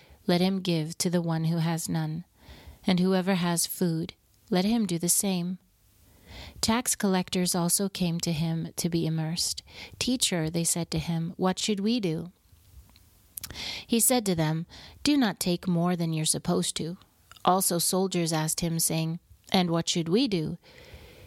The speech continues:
He said to them, "Do not take things from anyone by force. Do not falsely accuse anyone, and be content with your wages."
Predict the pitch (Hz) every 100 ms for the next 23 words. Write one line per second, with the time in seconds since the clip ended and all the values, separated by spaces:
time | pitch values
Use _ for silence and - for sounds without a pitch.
0 | - 208 202 208 190 180 214 220 175 175
1 | - _ 185 190 190 196 233 - - 196
2 | - - 180 170 170 - 165 - 190 202
3 | 165 156 160 151 156 - 170 160 180 -
4 | - - - - - - 208 214 202 -
5 | 202 185 202 196 170 165 - 214 220 208
6 | 165 160 156 156 156 175 _ - 175 185
7 | 190 190 208 202 - 170 160 160 - 160
8 | 156 160 160 135 151 -